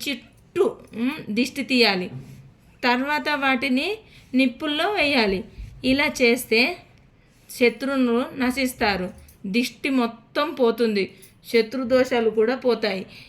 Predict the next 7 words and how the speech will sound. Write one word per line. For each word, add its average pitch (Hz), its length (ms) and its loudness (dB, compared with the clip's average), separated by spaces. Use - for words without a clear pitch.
ఇంకా 254 480 2
నల్లావాలు 226 1040 2
నిప్పుల్లో 269 600 0
వేశాక 240 560 2
బూడిద 254 340 0
వస్తుంది 294 460 -2
కదండి, 285 480 -2